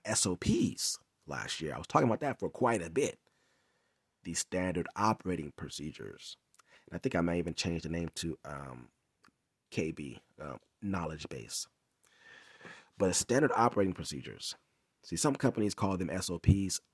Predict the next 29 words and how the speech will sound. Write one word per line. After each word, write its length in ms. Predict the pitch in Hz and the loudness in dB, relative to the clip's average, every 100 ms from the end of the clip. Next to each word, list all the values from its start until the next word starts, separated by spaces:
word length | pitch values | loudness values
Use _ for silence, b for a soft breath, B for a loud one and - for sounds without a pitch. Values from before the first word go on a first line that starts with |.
| _ - | _ -2
other 240 | 113 110 95 | 2 4 2
companies 400 | 104 90 87 - | 0 -2 -4 -2
call 180 | 87 | -2
them 200 | 85 82 - _ _ | 0 -2 -8 _ _
K 240 | - 120 | 4 6
B. 260 | 90 76 65 - | 6 0 -8 -6
I 80 | |
worked, 240 | 90 101 - | -2 -2 -2
I 120 | 98 | -2
worked 240 | 101 117 - | 2 2 2
for 100 | 98 | -4
companies 500 | - 95 92 85 - _ _ _ _ _ | -2 -2 -2 -6 -8 _ _ _ _ _
on 120 | 95 87 | -6 -2
both 200 | 92 - | -2 -2
sides 480 | 71 50 50 - - b b b b b b b b | -4 -6 -10 -14 -14 b b b b b b b b
that, 200 | 90 87 - | 0 0 -2
that 180 | 90 | -2
called 360 | - 101 90 90 _ _ - | 0 0 0 -2 _ _ -4
them 200 | 92 82 | -2 0
both 220 | 90 82 | -2 -4
things, 480 | - 62 - - - _ | -6 -10 -10 -12 -12 _
K 200 | - 101 | 0 2
Bs, 460 | 90 87 85 82 - - | 2 0 0 -2 -8 -10
knowledge 380 | 87 82 82 78 | -8 -4 -6 -6
base, 340 | 85 80 76 - | -6 -6 -8 -10
or 180 | 80 67 | -10 -8
S 180 | - 76 | -6 -6
O 80 | 69 | -4
Ps, 420 | - 55 - | -6 -4 -8